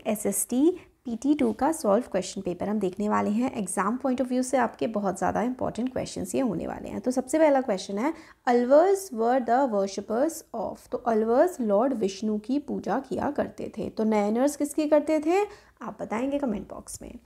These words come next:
नेक्स्ट है क्वेश्चन, इसका पीडीएफ़ आप लोगों को हमारे Telegram ग्रुप पर मिलेगा, जिसका लिंक आपको डिस्क्रिप्शन बॉक्स में मिल जाएगा। क्वेश्चन, अ, जो टू है, "Which are the form of media?"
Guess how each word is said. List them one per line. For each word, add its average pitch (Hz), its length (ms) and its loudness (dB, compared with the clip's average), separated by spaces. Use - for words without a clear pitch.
नेक्स्ट 190 260 -4
है 208 80 4
क्वेश्चन, 208 500 0
इसका 381 160 0
पीडीएफ़ 359 320 4
आप 339 140 6
लोगों 320 200 2
को 330 80 2
हमारे 311 260 2
Telegram 214 440 0
ग्रुप 220 180 -6
पर 311 80 0
मिलेगा, 302 300 6
जिसका 262 320 -2
लिंक 247 300 0
आपको 277 240 0
डिस्क्रिप्शन 214 480 -10
बॉक्स - 260 -10
में 262 80 -2
मिल 208 120 -2
जाएगा। - 460 -12
क्वेश्चन, 339 500 4
अ, 320 220 4
जो 262 140 -4
टू 294 240 4
है, 294 360 4
"Which 311 540 -2
are 277 300 6
the 311 200 -2
form 254 280 2
of - 140 -10
media?" 202 480 -2